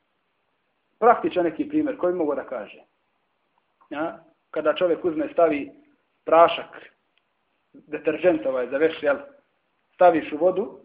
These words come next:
ili sjaja onaj, kako se zove, za sudove, jel? A? Da voda promijeni svoj miris, da miriše sad na, dakle, na one deteržente. A zatim tu vodu uzme i otkloni,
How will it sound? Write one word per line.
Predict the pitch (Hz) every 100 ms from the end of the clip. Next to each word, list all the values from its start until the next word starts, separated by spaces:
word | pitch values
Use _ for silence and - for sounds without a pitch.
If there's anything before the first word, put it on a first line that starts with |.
| _ _ _
ili | 330 165 156
sjaja | 170 180 151 139 135
onaj, | 143
kako | 131 - -
se | 127
zove, | 147 135
za | 123 -
sudove, | 147 117
jel? | 120 131 - _ _ _ -
A? | 151 196 - - _ _ _
Da | 160
voda | 156 185 156 151 151 - _ _ _ _ _ _ _ _ _ _ _ _
promijeni | 180 185 165 143 135
svoj | - 165
miris, | 151 165 131 - - _ -
da | 127
miriše | 135 175 185 175 165
sad | 180 170
na, | 170 160 - _ _ _ _ _ -
dakle, | 143 156
na | 160
one | 170 160
deteržente. | 156 156 143 143 - -
A | 151
zatim | 151 - 160 -
tu | 208
vodu | 226 208 180
uzme | 226 190 196 226 - - _
i | 160
otkloni, | 202 208 180 151 135 -